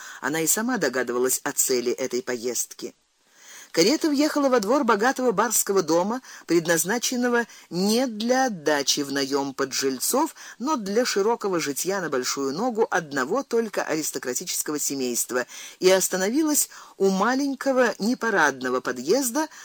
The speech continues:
в одном из уголков образцово чистого двора, куда указал извозчику ливрейный лакей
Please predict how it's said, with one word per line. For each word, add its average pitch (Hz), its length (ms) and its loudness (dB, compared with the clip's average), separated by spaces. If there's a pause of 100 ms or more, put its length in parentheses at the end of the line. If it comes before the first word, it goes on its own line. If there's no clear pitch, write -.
(120)
в 151 120 -2
одном 190 300 2
из 208 100 2
уголков 175 560 0 (340)
образцово 170 840 0
чистого 170 580 -2
двора, 151 420 -2 (200)
куда 139 260 2
указал 131 400 0
извозчику 165 560 -2
ливрейный 135 520 -2
лакей 214 500 -2